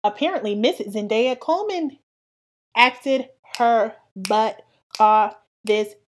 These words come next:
Sunday. Flowers are due to her.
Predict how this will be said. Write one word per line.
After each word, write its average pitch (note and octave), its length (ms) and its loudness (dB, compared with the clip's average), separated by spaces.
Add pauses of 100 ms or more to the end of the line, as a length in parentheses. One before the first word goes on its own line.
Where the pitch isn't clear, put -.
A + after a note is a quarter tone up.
Sunday. A#3 680 -4 (140)
Flowers G#3+ 560 0 (180)
are G#3 460 4 (200)
due F#3+ 320 -4 (1120)
to C4 240 -2
her. F#3+ 280 -6